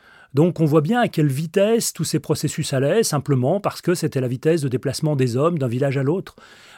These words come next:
mais avec des conséquences absolument extraordinaires. C'est-à-dire qu'on n'imagine pas,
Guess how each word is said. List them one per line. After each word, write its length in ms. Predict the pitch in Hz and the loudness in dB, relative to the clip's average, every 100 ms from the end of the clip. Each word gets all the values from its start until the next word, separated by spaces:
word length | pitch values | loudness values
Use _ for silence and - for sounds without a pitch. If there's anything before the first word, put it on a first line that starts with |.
| - | -2
mais 100 | 135 | 0
avec 460 | 135 185 208 - | 2 0 -2 -6
des 140 | 190 147 | -4 -2
conséquences 720 | 175 160 170 226 233 - - - | -2 -2 -2 -2 -4 -6 -12 -6
absolument 680 | - 233 - - 190 196 190 | -2 -2 -4 -4 -2 0 -2
extraordinaires. 600 | 156 - 160 165 208 175 | -4 -4 -4 -4 -4 -6
C'est-à-dire 160 | - 127 | -8 -4
qu'on 160 | 147 151 | 0 4
n'imagine 560 | 214 226 196 185 180 | 4 4 2 0 -2
pas, 320 | 165 202 247 | -2 -4 -6